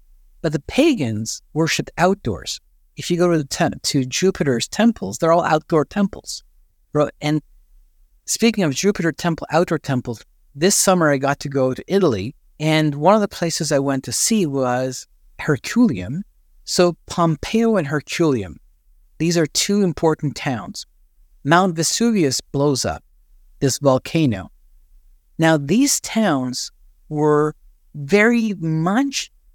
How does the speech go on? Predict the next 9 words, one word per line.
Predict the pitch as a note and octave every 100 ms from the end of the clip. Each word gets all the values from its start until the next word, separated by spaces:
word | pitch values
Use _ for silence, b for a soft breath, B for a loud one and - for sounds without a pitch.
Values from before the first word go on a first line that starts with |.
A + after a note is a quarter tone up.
| _
cult | - G3 G#3 G3+
centers | - F3+ E3+ E3+ C#3
of | B2 -
Jupiter. | E3+ D#3+ C3+ A2+ B2+ _ _ -
Inside | G#3+ A3+ - - G3
of | G3+ -
Pompeii, | - E3 C#3+ D#3+ D3+
there's | C3+ B2+
a | B2